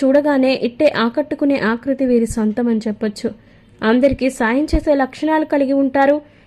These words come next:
ఇతర రాశుల వారు కూడా మీతో అత్యంత స్నేహపాత్రంగా ఉంటారు. ఇతరులకు సాయపడే గుణం మీకు ఉంటుంది.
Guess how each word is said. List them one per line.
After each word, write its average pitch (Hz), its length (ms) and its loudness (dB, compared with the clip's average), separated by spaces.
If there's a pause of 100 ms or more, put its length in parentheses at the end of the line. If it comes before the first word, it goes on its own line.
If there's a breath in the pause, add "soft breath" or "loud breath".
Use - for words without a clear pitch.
(220 soft breath)
ఇతర 381 340 4
రాశుల 311 400 2
వారు 302 260 2
కూడా 269 340 2
మీతో 277 480 2
అత్యంత 277 480 0
స్నేహపాత్రంగా 247 920 0
ఉంటారు. 214 420 -2 (500 soft breath)
ఇతరులకు 254 500 2
సాయపడే 262 600 0
గుణం 247 380 2
మీకు 233 240 0
ఉంటుంది. 214 440 0